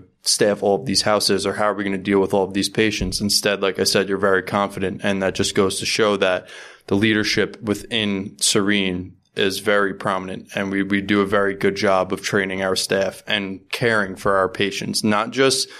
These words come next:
giving them nursing and aid services, but truthfully caring for them. So, like I said, with your leadership and our employees' ability to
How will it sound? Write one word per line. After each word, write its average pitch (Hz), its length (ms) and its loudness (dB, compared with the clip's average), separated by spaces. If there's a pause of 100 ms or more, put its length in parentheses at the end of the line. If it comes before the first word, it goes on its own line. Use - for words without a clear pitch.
(600)
giving 120 420 2
them 107 260 2
nursing 104 400 2
and 98 120 0
aid 98 280 0
services, 107 500 2
but 98 240 0
truthfully 107 720 2
caring 98 480 -2
for 95 180 -2
them. 104 320 -2
So, 101 420 0 (400)
like 104 160 2
I 104 40 0
said, 95 440 -2
with 107 220 0
your 120 140 4
leadership 113 640 2
and 101 320 0 (160)
our 101 400 2
employees' 98 500 2
ability 98 540 2
to 95 480 -2